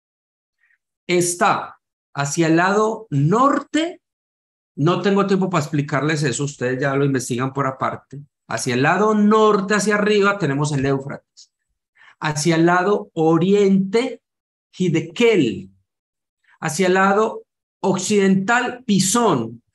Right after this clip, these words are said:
Y el Gijón hacia el lado sur. Si usted mira la distribución del templo, la distribución de, eh, la ciudad de Jerusalén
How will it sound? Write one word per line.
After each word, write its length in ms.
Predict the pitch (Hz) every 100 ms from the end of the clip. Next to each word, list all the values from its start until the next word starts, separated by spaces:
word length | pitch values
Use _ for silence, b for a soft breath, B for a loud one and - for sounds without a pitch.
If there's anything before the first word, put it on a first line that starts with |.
| _
Y 140 | - 226
el 200 | 240 190
Gijón 640 | 240 - 233 233 226 -
hacia 560 | - 160 147 - 160 151
el 200 | 147 151
lado 580 | 196 240 220 240 233 - _
sur. 680 | - - 262 208 - - - _ _ _ _ _ _ _ _ _ _ _
Si 100 | -
usted 200 | 160 196
mira 180 | 202 240
la 120 | 233 208
distribución 680 | 180 - 160 160 156 175 175
del 260 | 202 196
templo, 580 | - 190 175 - 110 101 _ _ _ _ _ _ _ _
la 140 | 139
distribución 1120 | 156 151 - 151 151 147 - 170 156 151 147 _ _
de, 600 | 139 185 185 185 190 - _ _ _ _ _ _
eh, 460 | 127 127 127 123 120
la 140 | 131 139
ciudad 220 | 151 147
de 100 | 185
Jerusalén 840 | 180 147 135 117 147 202 120 98